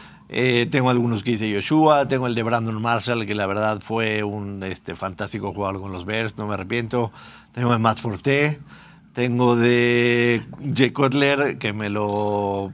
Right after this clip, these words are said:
pagó Paco Villa en una apuesta, Paco Villa, el de Televisa, apostamos en un Chicago Dallas.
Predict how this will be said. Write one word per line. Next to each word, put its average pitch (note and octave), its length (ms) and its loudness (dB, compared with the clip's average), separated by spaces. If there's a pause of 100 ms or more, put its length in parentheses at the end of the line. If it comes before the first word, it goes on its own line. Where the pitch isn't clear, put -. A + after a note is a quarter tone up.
pagó A2 500 2
Paco A2+ 400 -2
Villa A2 340 -2
en G#2 80 -6
una G#2 160 -6
apuesta, A#2 440 -4
Paco G2+ 220 -4
Villa, G2+ 160 -2
el G2 60 -6
de F#2+ 100 -8
Televisa, G2+ 640 -4
apostamos F#2+ 480 -8
en G2 140 -10
un G2 160 -10
Chicago G2 340 -8
Dallas. B2 420 0